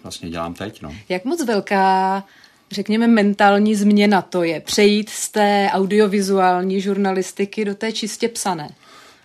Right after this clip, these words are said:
Speaker 1: Já nevím, jestli je to mentální změna, rozhodně je to velká pracovní změna, to je vlastně úplně jiná disciplína, já se jí musím učit pořád, dělám to vlastně,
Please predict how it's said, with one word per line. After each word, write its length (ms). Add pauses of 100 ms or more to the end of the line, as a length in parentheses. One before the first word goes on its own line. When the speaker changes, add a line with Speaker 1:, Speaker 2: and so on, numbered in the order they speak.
(200)
Speaker 1:
Já 80
nevím, 100
jestli 140
je 40
to 80
mentální 480
změna, 280
rozhodně 280
je 40
to 100
velká 260
pracovní 460
změna, 380
to 100
je 40
vlastně 240
úplně 240
jiná 200
disciplína, 760
já 260
se 200
jí 60
musím 320
učit 320
pořád, 380
dělám 260
to 80
vlastně, 400